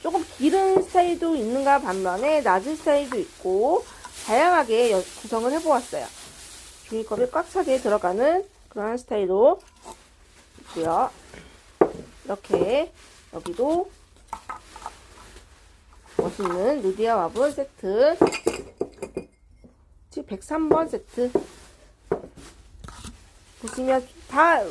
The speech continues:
넉넉한 사이즈이기 때문에요. 연출하기 좋으실 것 같습니다. 백삼 번 세트도 일곱 구성에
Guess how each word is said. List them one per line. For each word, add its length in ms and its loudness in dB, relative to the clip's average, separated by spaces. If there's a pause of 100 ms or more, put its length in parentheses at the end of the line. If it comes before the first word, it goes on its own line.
(240)
넉넉한 480 2
사이즈이기 440 4
때문에요. 680 -2 (560)
연출하기 500 -2
좋으실 300 -12
것 80 -12
같습니다. 480 -8
백삼 320 -8
번 100 -2
세트도 720 0 (800)
일곱 360 0
구성에 720 -2